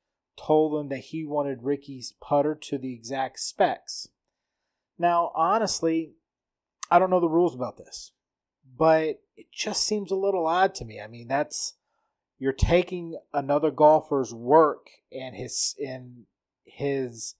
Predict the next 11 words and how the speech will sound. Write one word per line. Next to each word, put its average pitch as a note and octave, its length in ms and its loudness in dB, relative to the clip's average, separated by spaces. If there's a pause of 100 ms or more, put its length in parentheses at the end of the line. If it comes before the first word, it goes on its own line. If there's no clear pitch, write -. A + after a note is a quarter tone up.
(520)
ideas C#3+ 680 4
into C#3 440 -4
one C3 380 -4
of D3+ 140 -4
his C3 240 -6
clubs, D3+ 440 -2
one C#3+ 160 0
of C#3+ 80 -2
his C3 140 -8
tools, D3 640 -2 (720)
and D3+ 500 -2